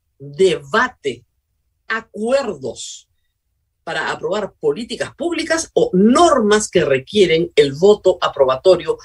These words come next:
del Consejo de Ministros. Lo que hemos visto es un circo. Dirigentes que se paraban con pliegos de reclamos y ministros que se paraban y le respondían. Y luego al final todos se felicitaban de lo bien que habían trabajado.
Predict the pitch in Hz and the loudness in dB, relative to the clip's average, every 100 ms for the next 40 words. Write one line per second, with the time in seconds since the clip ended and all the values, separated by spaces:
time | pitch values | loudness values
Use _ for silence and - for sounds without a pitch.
0 | - _ 151 151 135 - 165 - 156 - | -18 _ 2 4 2 4 0 2 -2 -2
1 | 131 131 131 139 - - - - - - | 0 0 2 0 -2 -4 -6 -6 -10 -10
2 | _ _ _ _ _ _ _ - 143 220 | _ _ _ _ _ _ _ -4 2 4
3 | 359 240 254 285 - 240 - 190 277 339 | 4 4 2 0 0 0 2 2 2 0
4 | - - - _ _ _ _ _ _ _ | -4 -8 -10 _ _ _ _ _ _ _
5 | _ _ _ _ _ _ _ _ _ 185 | _ _ _ _ _ _ _ _ _ -8
6 | 175 202 277 277 233 175 165 135 143 180 | -6 -2 -2 -4 -4 -4 -4 -2 0 0
7 | 240 254 196 143 131 175 214 226 190 131 | 0 0 -2 -4 -2 4 4 4 -2 -4
8 | 143 165 233 208 190 165 175 285 320 233 | -2 0 0 0 -2 -2 -2 0 0 -2
9 | 226 175 - 139 175 226 208 180 175 147 | -2 -2 -4 0 2 2 2 2 2 0
10 | 139 - 139 190 226 - - - - 147 | 0 -2 -2 0 -2 -2 -14 -12 -2 4
11 | 247 240 180 233 240 269 262 - 175 143 | 6 4 2 0 2 2 4 2 -2 -4
12 | 127 120 208 247 185 131 185 285 269 170 | -6 -2 0 2 2 2 2 2 2 2
13 | 233 233 202 147 - 240 311 147 - | 2 0 -4 -6 -2 2 4 2 -2